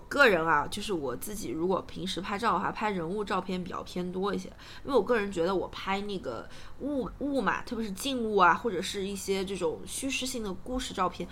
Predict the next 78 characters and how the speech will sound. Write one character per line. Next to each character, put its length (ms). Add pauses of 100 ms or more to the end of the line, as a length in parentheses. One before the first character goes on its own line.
(220)
会 100
比 60
较 120
差 320
一 80
些。 240 (220)
但 120
是 100
我 80
拍 240
人 160
物 200
的 140
话， 240 (240)
就 100
是 140
比 140
较 200
能， 300 (200)
呃， 180
拍 200
出 160
这 80
个 120
人 120
物 200
的 100
一 100
些 300 (580)
特 220
点 240
啊， 320
或 100
者 80
是 220
什 140
么 160
的， 160 (240)
所 120
以 40
我 100
拍 220
人 160
物 160
拍 200
的 80
会 180
比 100
较 180
多 260
一 140
些。 160 (300)
但 120
是 60
我 220
往 200
往 240
觉 240
得 220 (180)
我 120
拍 180
的 80
最 140
好 180
看、 240
最 80
有 100
故 200
事 140
的 40
照 160
片 180
都 80
是 140
在 140
抓 280
拍 240
中。 240